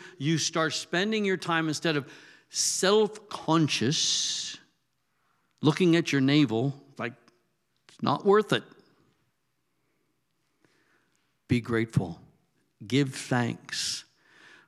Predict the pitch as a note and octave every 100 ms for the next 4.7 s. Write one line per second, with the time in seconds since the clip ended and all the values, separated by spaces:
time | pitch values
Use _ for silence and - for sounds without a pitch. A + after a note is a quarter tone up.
0 | _ - C3 D3 D#3+ D#3 C#3 B2 B2+ B2+
1 | G2 F2+ E2 - B2+ G#2+ C3+ F3 G#3+ G3
2 | E3 - - F3+ F#3 E3+ E3 D3+ C#3 A#2
3 | - - _ - C#3+ C#3+ E3+ D3+ - -
4 | - A#2 D#3+ E3+ - - -